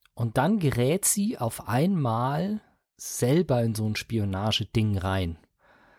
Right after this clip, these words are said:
Also auf einmal sitzt ihr ein echter Agent gegenüber und entführt sie quasi, weil,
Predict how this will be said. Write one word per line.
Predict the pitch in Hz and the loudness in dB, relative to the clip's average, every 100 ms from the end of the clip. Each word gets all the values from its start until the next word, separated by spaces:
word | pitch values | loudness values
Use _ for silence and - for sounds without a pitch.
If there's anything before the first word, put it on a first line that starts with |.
| _ _ _ - | _ _ _ -4
Also | 113 127 | 0 0
auf | 104 | 0
einmal | 135 170 170 131 | 0 2 4 4
sitzt | 160 - - | 2 -2 -2
ihr | 160 | 0
ein | 139 - | 0 -2
echter | 156 - 190 | -6 -4 -2
Agent | 117 131 143 - | -2 -2 -2 -2
gegenüber | 165 160 147 160 160 | -2 -2 -2 0 0
und | 143 | 0
entführt | 123 127 - - 151 160 | 0 0 0 0 2 2
sie | - 131 117 | 0 -2 -4
quasi, | - 113 110 107 104 87 - - - - | -2 -2 0 0 -2 -4 -10 -20 -20 -16
weil, | 101 101 120 139 156 | -8 -2 2 4 2